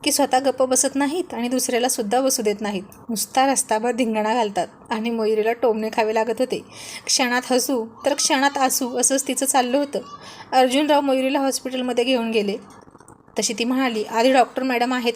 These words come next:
का हे पाहिलं ना तुम्ही? नाहीतर मला नको इंजेक्शन." "मयू, अगं होल बॉडी चेकअप नाही करायचं, फक्त दंडात इंजेक्शन घ्यायचं आहे." "काय इतकी लाजतेस?" आणि नेमक्या डॉक्टर मॅडम नव्हत्या आणि ती म्हणाली, "आपण दुसरीकडे जाऊ."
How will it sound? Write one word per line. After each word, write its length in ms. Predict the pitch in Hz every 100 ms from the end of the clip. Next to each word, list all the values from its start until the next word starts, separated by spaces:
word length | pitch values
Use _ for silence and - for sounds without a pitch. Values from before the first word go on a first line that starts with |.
| 233
का 60 |
हे 60 | 247
पाहिलं 380 | 254 240 233 285
ना 60 |
तुम्ही? 340 | 294 262 285 - - - - -
नाहीतर 200 | 294 294
मला 260 | 330 311 302
नको 220 | 302 294
इंजेक्शन." 480 | 294 269 214 - 196 - - - _ - 226
"मयू, 440 | 214 247 254 214 214 - -
अगं 140 | 220 220
होल 260 | 226 233
बॉडी 240 | 233 226 233
चेकअप 360 | 233 226 233
नाही 200 | 233 220
करायचं, 520 | 247 262 202 202 196 - - -
फक्त 180 | 311 311
दंडात 320 | 311 262 254 254
इंजेक्शन 420 | 269 240 240 240
घ्यायचं 280 | 240 196 208
आहे." 120 | 190 190 - - - - -
"काय 180 | 269 392
इतकी 240 | 440 -
लाजतेस?" 600 | 254 233 - 214 208 - - - - - -
आणि 140 | 262 285
नेमक्या 520 | 302 254 233 302 269
डॉक्टर 320 | 220 220 247
मॅडम 300 | 240 202 220
नव्हत्या 400 | 294 311 277 208 240 - - -
आणि 140 | 208 202 220
ती 80 |
म्हणाली, 380 | 220 233 240 196 190 - - -
"आपण 220 | 254 311
दुसरीकडे 480 | 277 262 226 220 208
जाऊ." 140 | 196